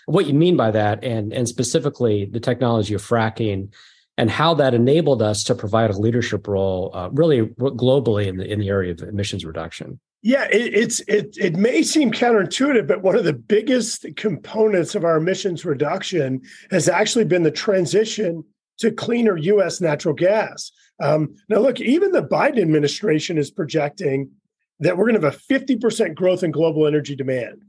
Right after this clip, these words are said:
Speaker 2: fifty percent from where we are today. And so rather than,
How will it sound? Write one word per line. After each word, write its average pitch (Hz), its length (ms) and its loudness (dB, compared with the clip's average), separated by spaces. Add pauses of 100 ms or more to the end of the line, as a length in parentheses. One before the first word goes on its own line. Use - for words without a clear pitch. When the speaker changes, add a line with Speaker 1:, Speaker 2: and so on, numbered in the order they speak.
(160)
Speaker 2:
fifty 285 340 2
percent 214 460 -2
from 170 120 -4
where 160 160 2
we 151 140 2
are 139 160 2
today. 202 540 -4 (360)
And 180 200 2
so 190 420 2 (240)
rather 233 460 2
than, 208 560 2